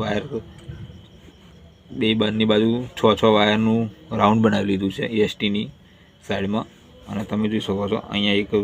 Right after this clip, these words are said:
વાયર વધ્યો છે અને બીજો વાયર આ સાઈડ છે. તો અહીંયા વન કેનું એક રજિસ્ટર છે મિત્રો,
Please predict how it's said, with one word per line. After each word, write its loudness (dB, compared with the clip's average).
વાયર 2
વધ્યો 2
છે 0
અને -8
બીજો -2
વાયર 2
આ 2
સાઈડ -4
છે. -10
તો -4
અહીંયા -2
વન 4
કેનું 2
એક 2
રજિસ્ટર 0
છે -10
મિત્રો, -12